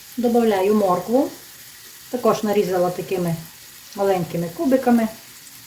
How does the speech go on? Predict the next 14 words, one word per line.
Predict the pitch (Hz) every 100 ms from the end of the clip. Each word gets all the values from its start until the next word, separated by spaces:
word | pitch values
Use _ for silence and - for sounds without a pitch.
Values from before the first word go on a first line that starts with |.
| - - - - - - - - -
Обсмажую | 277 - 262 226 180 214 220
на |
середньому | 226 254 240 220 214 196 190
вогні | 208 240 381 -
приблизно | 262 247 262 247 233
п'ять-сім | 220 349 320 302 - 262 247
хвилин. | 226 - 208 190 156 131 - - - - 110 - - - - - - - 82 78 - - - - - - - -
Хай | 208
все | 175 - 185
добре | 185 165 175
обсмажиться. | 165 - 247 277 247 247 - 233 220 - - - - - - - - - - - - - - - - - - - - - - - - -
Пів | 262 233
чайної | - 214 196 190
ложки | 185 175 - 170